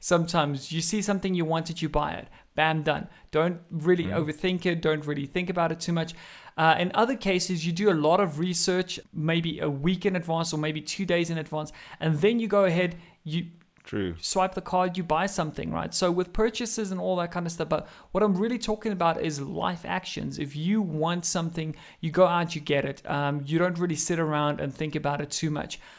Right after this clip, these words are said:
Speaker 1: I see myself as an overthinker. Um, I've always thought that
Speaker 2: Mm.
Speaker 1: that might be a good thing, or maybe it's just who I am. It's just the way that I've been, uh, wired, or it's the way that,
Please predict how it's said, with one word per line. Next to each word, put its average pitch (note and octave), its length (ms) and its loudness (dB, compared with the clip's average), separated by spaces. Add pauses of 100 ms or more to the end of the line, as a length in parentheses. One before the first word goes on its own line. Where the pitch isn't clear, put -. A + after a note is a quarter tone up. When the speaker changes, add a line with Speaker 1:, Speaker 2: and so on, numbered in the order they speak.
(180)
Speaker 1:
I F3 160 2
see G#3 260 0
myself G3+ 520 2
as E3 120 -2
an D#3+ 120 -2
overthinker. D#3 800 -2 (380)
Um, D3 520 2
I've D#3 180 2
always E3+ 380 4
thought D#3+ 280 -2
that D#3 100 0
Speaker 2:
Mm. D#3 100 -2
Speaker 1:
that E3 160 -2
might D3+ 500 0
be D#3 260 -4
a D3 80 -4
good E3 300 -2
thing, F3 180 0
or D#3 120 0
maybe D#3 300 2
it's D#3 180 -2
just D#3+ 300 -4 (240)
who D#3 180 4
I D3 180 4
am. D3+ 320 -2
It's D3+ 200 -4
just D#3 180 -6
the D#3 60 2
way C#3+ 260 4
that D3 140 4
I've C#3 220 0
been, C3+ 260 -2 (260)
uh, C3 300 -2
wired, D3+ 580 2
or C#3 260 0
it's - 160 -8
the C#3+ 100 -2
way C#3 300 4
that, C#3+ 280 2